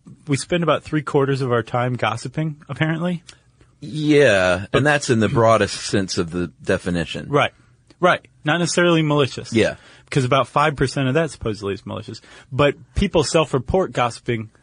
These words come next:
Speaker 1: about, they say they spend about thirty percent of their time. So rather than seventy-five percent, people are like, "Oh, I only gossip, like, thirty percent."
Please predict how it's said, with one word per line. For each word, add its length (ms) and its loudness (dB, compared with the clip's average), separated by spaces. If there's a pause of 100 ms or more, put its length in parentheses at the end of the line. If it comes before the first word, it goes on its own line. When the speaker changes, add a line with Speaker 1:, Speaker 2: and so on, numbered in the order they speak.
Speaker 1:
about, 340 0
they 140 0
say 460 -4
they 140 -2
spend 260 -6
about 200 -2
thirty 360 0
percent 380 -10
of 60 -12
their 120 -8
time. 320 -16 (600)
So 120 -4
rather 260 2
than 120 0
seventy-five 480 2
percent, 380 -2
people 260 0
are 80 2
like, 220 2
"Oh, 60 -2
I 140 0
only 160 -4
gossip, 320 -10
like, 180 -14
thirty 240 -12
percent." 400 -20